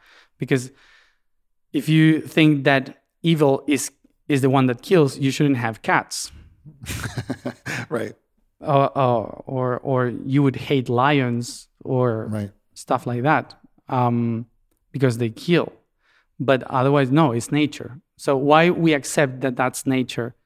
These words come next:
Speaker 1: and we don't accept that we are creating something that doesn't exist as good and bad as a system in the universe?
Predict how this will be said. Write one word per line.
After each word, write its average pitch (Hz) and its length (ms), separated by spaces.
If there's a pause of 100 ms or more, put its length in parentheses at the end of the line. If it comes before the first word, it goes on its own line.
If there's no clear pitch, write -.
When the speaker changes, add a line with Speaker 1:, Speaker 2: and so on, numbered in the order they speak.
(260)
Speaker 1:
and 135 100
we 139 140
don't 135 220
accept 131 500 (100)
that 135 200
we 135 200
are 135 80
creating 131 600
something 123 420
that 117 120
doesn't 127 280
exist - 500 (420)
as 123 140
good 120 320 (160)
and 123 160
bad 117 320 (2250)
as 143 220
a 143 40
system 147 460
in 135 80
the 131 80
universe? 127 640